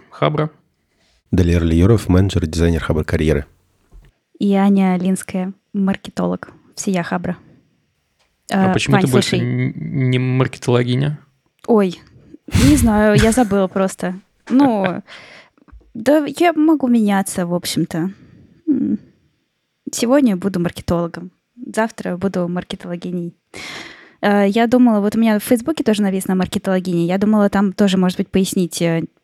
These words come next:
Speaker 3: что, что это значит в скобочках. Но пока просто думаю об этом. Не знаю. Хотела сказать, Вань, э, у тебя микрофон включён? Почему-то тебя
Speaker 1: Да,
Speaker 3: слышно не,
Speaker 1: конечно.
Speaker 3: не так хорошо, как Далера. Или ты
Speaker 1: Э,
Speaker 3: просто, может,
Speaker 1: потому что,
Speaker 2: А я просто
Speaker 1: наверное, у Далера, эм,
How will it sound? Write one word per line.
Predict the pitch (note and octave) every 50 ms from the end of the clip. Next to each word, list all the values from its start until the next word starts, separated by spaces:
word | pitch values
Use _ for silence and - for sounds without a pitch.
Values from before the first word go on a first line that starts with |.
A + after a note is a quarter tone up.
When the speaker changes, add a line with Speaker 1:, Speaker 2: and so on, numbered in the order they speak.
| _ _ -
Speaker 3:
что, | - - - - F#3 F3+ E3+ E3 D#3+ E3 - -
что | - - - G3
это | F3 - -
значит | F#3 F3+ F3+ - - D#3 - - - _ _ _
в | - -
скобочках. | - - - - - - - - E3 E3 - _ _ _ _ _ _ -
Но | - F#3 F3+ F3 F3+ F#3+ F#3+
пока | - G#3 - G3 F#3+
просто | - - F#3+ - - F3+
думаю | F3 F3 F3 E3+
об | E3+ E3+
этом. | - - - - D#3 _ _ _ _ _ _ _ _ _ _ _ _ -
Не | F#3+ F3
знаю. | - F3 E3 F3 F3+ - _ _ _ _ _ _ _ _ _ _ - - - - -
Хотела | - A#3+ - A#3 A3+
сказать, | - - A#3+ C#4 - -
Вань, | A3+ G#3+ G3+ -
э, | - F#3+ F3+ F3+ F#3
у | F3+
тебя | - G#3 G#3+
микрофон | G3 - G#3+ G3+ A3+ G#3
включён? | - - G#3 G3+ - C4+ F#4+ F#4 - _ _ _ _ _ _ _ _
Почему-то | - F#3+ G3+ - A#3 A3+ - -
тебя | G3 G3 G3+
Speaker 1:
Да, | A2+
Speaker 3:
слышно | A#2 A#3+ C4 -
не, | G#3+ G3
Speaker 1:
конечно. | F#3+ - - D3+ - - -
Speaker 3:
не | G#3+ G#3 G3+
так | - G#3 -
хорошо, | - F#3+ F#3+ - F#3+ F#3
как | - F#3 F#3+
Далера. | F3+ F3+ F3+ F3 E3 E3 E3+ - - - - - _ _ _ _ _ _ _ _ _ _ _ _ _ _ -
Или | - G3 F3+
ты | - F#3+
Speaker 1:
Э, |
Speaker 3:
просто, | - B2 A2+ A2+ F#3+
может, | F#3 F3
Speaker 1:
потому | A#2+ C3 C3+
что, | C3+ B2+
Speaker 2:
А | A#2
я | B2+ C3+
просто | C3 C3+ C3 B2+
Speaker 1:
наверное, | B2+ B2 B2 B2 C3+ D#3 D#3 D3 B2 A#2 A#2 B2+
у | - B2+ A#2+
Далера, | B2+ B2+ B2 C3 C3+ C3+ B2+ B2+ B2 B2 B2 A#2 A#2+ - -
эм, | - - A#2 B2 B2+ C#3 - - - - - E3+